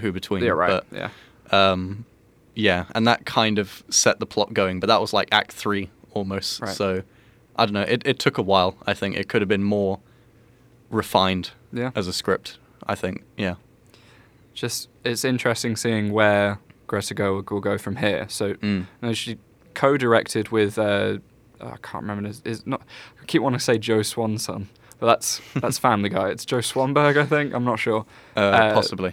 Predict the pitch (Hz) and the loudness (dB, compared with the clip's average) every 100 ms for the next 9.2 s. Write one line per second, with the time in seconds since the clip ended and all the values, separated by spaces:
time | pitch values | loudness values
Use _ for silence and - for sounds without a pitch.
0 | - 117 95 - 113 113 117 113 104 107 | -2 -2 -2 -4 -2 4 4 4 0 -2
1 | - 101 104 101 98 101 104 98 - - | -2 -2 -2 -2 -4 -2 -2 -4 -10 -18
2 | _ - 98 101 101 104 98 98 95 - | _ -8 -6 -6 -8 -6 -6 -6 -10 -12
3 | 110 - 107 101 101 98 101 101 101 113 | -12 -6 -4 -2 -2 -4 -6 -6 -4 2
4 | 107 104 104 104 101 101 101 107 104 101 | 2 2 0 0 0 -4 -2 0 0 0
5 | 98 - 101 101 90 - 107 107 104 98 | -2 -4 -6 -6 -2 2 4 2 0 -2
6 | 101 110 104 101 101 107 104 92 80 - | -4 -8 -8 -4 -4 -4 -4 -4 -6 -8
7 | 101 - 90 92 101 - - 120 _ _ | -10 -8 -4 -4 -6 -10 -12 -14 _ _
8 | _ - 175 - - - 113 120 - 143 | _ -6 -6 -6 -10 -8 -6 -2 -2 2
9 | 127 98 | 4 4